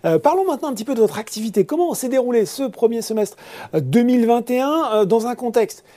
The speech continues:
un petit peu bizarre, économique de forte croissance, encore compliqué par la crise sanitaire ? Est-ce que c'est plutôt un avantage ou un inconvénient pour un groupe de conseil comme le vôtre ? Parce qu'on pourrait se dire finalement, les groupes embauchent moins, mais peut-être qu'ils veulent plus de souplesse et donc font plus appel à du conseil peut-être.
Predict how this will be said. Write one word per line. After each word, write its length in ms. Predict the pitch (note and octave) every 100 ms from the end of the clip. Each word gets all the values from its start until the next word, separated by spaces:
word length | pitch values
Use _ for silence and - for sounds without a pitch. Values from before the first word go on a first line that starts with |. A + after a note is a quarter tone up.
| - - G#3
un 60 |
petit 120 | G#3+
peu 100 | F#4
bizarre, 360 | F4 D4+ D#4+ G#3+
économique 380 | G#3 B3+ C4+ B3+
de 100 | A3
forte 420 | - - - C#4
croissance, 800 | - - A3 C4 C#4 D#4+ D#4 - -
encore 280 | - G3+ A#3
compliqué 320 | A#3+ G#3+ A3
par 120 | G#3+ E3+
la 80 |
crise 240 | E3+ - A3+
sanitaire ? 420 | A3+ G#3+ A3 D#4+ - - - - -
Est-ce 200 | D4 -
que 100 | F#4
c'est 180 | C#4+ C4 C#4+
plutôt 460 | C#4+ C#4 C4+ F#3+ -
un 140 | E3+
avantage 500 | A#3+ A#3 A3 C#4+ F4
ou 80 | G3+
un 100 | F#3
inconvénient 400 | G3+ B3+ A3+ A#3+
pour 160 | D4+ F3
un 40 |
groupe 200 | E3 C#4
de 100 | G#3+
conseil 380 | E3+ A3+ A3 C#4+
comme 140 | A#3+ G#3+
le 60 |
vôtre ? 140 | F#3 D#3+
Parce 140 | D#3
qu'on 100 | A3+
pourrait 180 | G#3+ F3+
se 40 |
dire 120 | B3+
finalement, 440 | - G3 G3+ G3+ F#3
les 100 | E3+
groupes 240 | F#3+ A3
embauchent 300 | F#3 E3+ -
moins, 160 | A#3+ D#4
mais 160 | A#3+
peut-être 300 | C#4+ G#3+ B3+
qu'ils 140 | - G3
veulent 140 | F3
plus 240 | - B3 G3
de 260 | G#3 G#3+ -
souplesse 500 | - G3+ B3+ - F#3
et 80 |
donc 200 | E3+ C4+ - _ _ _
font 140 | D#4
plus 280 | D4 E4+ -
appel 220 | G3 B3
à 60 | G3+
du 100 | E3+
conseil 320 | F3 C#3 C#3+
peut-être. 380 | - D3 C3